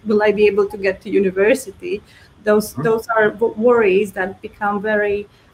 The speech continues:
Speaker 1: um, apparent, and be-, they are forefront when it comes to thinking about studying and em-, embarking, embarking on this adventure. But, um, I would say embrace that. That's my, that's my,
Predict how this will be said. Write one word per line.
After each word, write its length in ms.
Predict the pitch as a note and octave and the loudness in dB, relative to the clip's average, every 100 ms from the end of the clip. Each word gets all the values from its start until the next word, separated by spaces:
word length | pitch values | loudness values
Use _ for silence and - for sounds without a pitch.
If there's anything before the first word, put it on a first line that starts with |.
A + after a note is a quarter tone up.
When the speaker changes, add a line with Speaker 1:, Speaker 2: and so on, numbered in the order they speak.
| - | -4
Speaker 1:
um, 600 | G3+ G3 G3+ G3 G3 G3+ _ _ _ | 0 2 2 2 0 -4 _ _ _
apparent, 680 | A#3 - A3+ G#3 E3+ F#3 G3 | -10 -2 0 2 2 0 -2
and 220 | F#3+ F3+ | -4 -4
be-, 120 | F#3+ - - - | -8 -14 -20 -6
they 160 | G#3+ | -2
are 160 | F#3+ G3 | 0 -2
forefront 680 | - A3+ A3 G#3+ F3 F#3 | -2 -2 -2 -4 -8 -6
when 180 | G3 F#3+ | -2 -2
it 140 | F#3 F#3 | -2 -6
comes 260 | F3+ F#3 | -6 -6
to 280 | - F#3 F#3 F#3+ | -4 -4 -4 -4
thinking 340 | A#3 G#3 F#3+ F#3 | -2 -2 0 -2
about 260 | F#3 F#3 | 0 -4
studying 600 | F#3 F3+ F3+ F3+ F3+ F3 | -4 -8 -4 -2 -2 -2
and 200 | F3+ F3+ - | -4 -6 -2
em-, 220 | G3 F#3+ - | -4 -4 -8
embarking, 600 | G3+ F#3+ F#3 F#3 F#3 F3 - | -4 -2 0 -2 -6 -18 -10
embarking 460 | G3 F#3+ F#3+ F#3 F#3 | -8 -4 -6 -6 -8
on 100 | F#3 | -4
this 200 | F#3+ F#3+ | -4 -4
adventure. 560 | - G3 A3 G#3+ G3 - - - - | -4 0 0 -2 -10 -12 -20 -20 -2
But, 260 | G#3+ G#3 - | 0 0 2
um, 500 | G#3+ G#3 G#3 G#3+ G#3+ - - | 4 6 4 2 -2 -10 -8
I 120 | B3 A#3 | 2 4
would 140 | B3+ | 4
say 220 | D#4+ E4+ | 6 6
embrace 520 | B3+ F#3+ F#3+ A#3 E4+ | 6 6 4 4 0
that. 340 | - E3+ F#3 - - _ | -2 -2 -2 -10 -20 _
That's 260 | - A3 - | -2 -2 -2
my, 380 | A3+ G#3+ G#3 - | 0 0 -2 -4
that's 260 | A3 A3 A3+ | -6 -6 -6
my, 380 | G3 G3 G3 | -2 0 -2